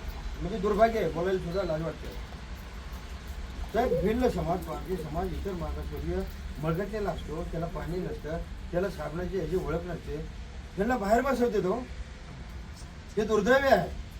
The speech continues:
शाळेच्या बाहेर बसवणं, मग तुम्हाला शासन पगार देत आहे, शाळेच्या बाहेर तर बसवण्याचं काम नाही हो आपलं हे. मला तुम्ही याच्या आधी इथंच कोणतरी माय म्हणले की शाळेमध्ये पोरं बसवलं नाही म्हणून आम्ही फटाकड्याच्या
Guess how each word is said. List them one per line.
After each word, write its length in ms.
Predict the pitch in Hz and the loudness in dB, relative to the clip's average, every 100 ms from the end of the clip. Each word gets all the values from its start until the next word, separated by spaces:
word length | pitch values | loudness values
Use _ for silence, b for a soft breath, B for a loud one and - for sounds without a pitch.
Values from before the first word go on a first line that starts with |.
| - - - - - 180 | -8 -8 -8 -8 -4 2
शाळेच्या 380 | 190 247 262 | 6 6 6
बाहेर 220 | 269 247 262 | 6 6 6
बसवणं, 420 | 262 214 214 151 - - - - - - - 214 | 4 4 2 0 -8 -10 -10 -10 -10 -10 -8 -8
मग 60 | |
तुम्हाला 320 | 220 220 254 254 | -4 0 2 2
शासन 260 | 202 196 254 | 2 2 2
पगार 320 | 208 208 247 | 4 4 4
देत 100 | 247 240 | 2 4
आहे, 160 | 214 170 | 4 4
शाळेच्या 280 | 175 208 226 | 2 2 6
बाहेर 200 | 208 220 - - - | 6 4 -2 -10 0
तर 120 | 214 208 | 2 4
बसवण्याचं 520 | 208 208 240 240 247 | 4 4 2 2 2
काम 220 | 202 240 | 2 2
नाही 160 | 277 277 | 4 4
हो 100 | 175 | 4
आपलं 280 | 147 143 | 2 -2
हे. 80 | - - - - - - - - | -6 -6 -6 -4 -2 -4 -4 -2
मला 180 | 165 226 | 2 4
तुम्ही 300 | 240 220 240 | 4 4 6
याच्या 220 | 240 233 | 6 6
आधी 200 | 240 247 | 6 6
इथंच 340 | 214 240 240 - | 6 6 4 0
कोणतरी 340 | 226 202 233 | -2 0 2
माय 200 | 226 220 | 6 6
म्हणले 280 | 220 220 196 - - - - - 185 | 6 4 2 0 -4 -8 -6 -6 -4
की 120 | 190 | 0
शाळेमध्ये 520 | 175 185 220 220 226 | 4 4 4 4 2
पोरं 280 | 202 220 214 | 2 2 2
बसवलं 280 | 196 202 214 | 2 2 2
नाही 120 | 214 | 2
म्हणून 200 | 214 233 | 2 2
आम्ही 220 | 262 262 | 2 2
फटाकड्याच्या 500 | 220 240 214 214 | 2 2 2 2